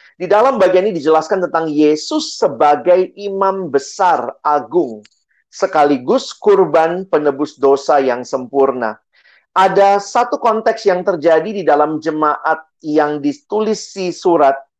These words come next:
oleh, eh, penulis kitab Ibrani. Pada waktu itu ada beberapa dari mereka yang mundur dari iman mereka. Bahkan ada yang dikatakan tanda kutip murtad begitu, ya, di-, dijelaskan di pasal yang keempat.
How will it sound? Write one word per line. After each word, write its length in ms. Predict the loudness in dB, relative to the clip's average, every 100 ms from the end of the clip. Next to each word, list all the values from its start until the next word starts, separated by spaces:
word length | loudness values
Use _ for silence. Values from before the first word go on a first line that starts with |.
| -4 0
oleh, 320 | 2 2 0
eh, 220 | -2 -2
penulis 400 | -2 -2 -2 -2
kitab 320 | -4 -2 -2
Ibrani. 640 | -4 -2 0 0 -4 -6 -6 _ _ -20 -4
Pada 180 | 0 2
waktu 340 | 2 0 -4
itu 140 | 2 2
ada 320 | 4 4 2
beberapa 480 | 2 2 2 0 2
dari 160 | 2 2
mereka 320 | 0 0 0
yang 240 | 0 0
mundur 560 | -6 -4 2 2 2 2
dari 320 | 0 0 -4 -6
iman 240 | -2 -2 -2
mereka. 500 | -2 -2 -4 -6 -8 _ _ _ _ _ -4
Bahkan 400 | -4 -2 -2 0
ada 240 | 0 2
yang 320 | 4 2 0
dikatakan 640 | -2 -4 -2 -2 -2 -4 -2
tanda 300 | -4 -2 -4
kutip 320 | -4 -8 -10
murtad 640 | -2 0 0 -2 -2 -2
begitu, 400 | -6 -6 -6 -4
ya, 240 | 0 0 0
di-, 640 | -2 -6 -6 -6 -6 -8 -12 -10
dijelaskan 840 | -10 -2 0 0 -2 -6 -4 -6
di 80 | -4
pasal 400 | -6 -4 -4 -4
yang 160 | -4
keempat. 680 | -6 -8 -6 -2 0 0